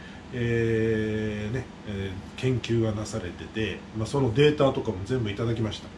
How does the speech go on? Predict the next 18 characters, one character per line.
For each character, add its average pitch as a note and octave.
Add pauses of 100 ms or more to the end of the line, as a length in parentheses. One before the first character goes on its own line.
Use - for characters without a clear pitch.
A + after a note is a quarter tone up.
(720)
は E2+
い、 - (160)
そ -
れ C3
で A#2+
で -
す -
ね、 D2 (1400)
実 B2
際 A#2
に、 C#3+ (480)
う -
ん、 A2 (320)
そ G#2+
の G2+
効 C#3+
果 G2+
が G2